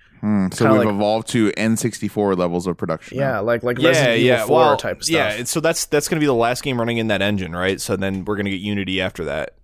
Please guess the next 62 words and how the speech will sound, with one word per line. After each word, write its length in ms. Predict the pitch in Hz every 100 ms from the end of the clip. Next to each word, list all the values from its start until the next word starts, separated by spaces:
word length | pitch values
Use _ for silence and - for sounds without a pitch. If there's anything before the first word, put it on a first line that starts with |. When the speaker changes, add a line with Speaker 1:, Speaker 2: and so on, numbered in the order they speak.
| -
Speaker 3:
with, 340 | 95 87 -
uh, 260 | 90 82 76
'cause 120 | -
I 60 | -
think 160 | 139 131
they 100 | 123
have 600 | 123 110 98 98 - -
The 80 | 101
Wolf 240 | 98 104 104
Among 260 | 101 98
Us 80 | 101
Part 240 | - 98
Two 300 | - 98 104 87
in 60 |
the 80 | 104
works, 380 | 110 113 - -
and 140 | 98
I 60 | 98
think 160 | 113
that's 140 | 104 110
gonna 120 | 110
Speaker 2:
Yeah. 40 | 98
Speaker 3:
be 60 |
running 180 | 95 92
in 100 | 90
Unity. 400 | 92 87 82 82 - - -
Speaker 1:
Dude, 140 | 92 120
I 40 |
Speaker 2:
Dude, 60 | 113
Speaker 1:
think, 140 | 208 -
Speaker 2:
that 140 | 123 120
Speaker 1:
didn't 220 | 131 120
Telltale 600 | 175 175 185 160 117 78
recently 560 | 104 120 127 - 123 117
go 380 | 104 101 107 110
through, 340 | - 95 107
like, 200 | 98 85
some 260 | - 87 85
really 300 | 92 95 87
heavy 240 | 95 90
layoffs 520 | 82 85 87 - -
too 240 | - 92 80
in 60 |
the 80 | 80
last 180 | 69 67
couple 240 | - -
Speaker 2:
Yes. 140 | 110 -
Speaker 1:
years? 280 | - - - _ -
Speaker 2:
They 100 | 135
laid 180 | 139
off, 120 | 135 131
like, 120 | 120
thirty-three 380 | 123 123 123 113
percent 260 | - 104
of 60 | 107
their 80 | 101
workforce 260 | 98 -
Speaker 1:
Yeah, 140 | 90 85
Speaker 2:
or 40 |
Speaker 1:
yeah, 40 | 78
Speaker 2:
something. 220 | 85 71
Speaker 1:
yeah. 140 | 62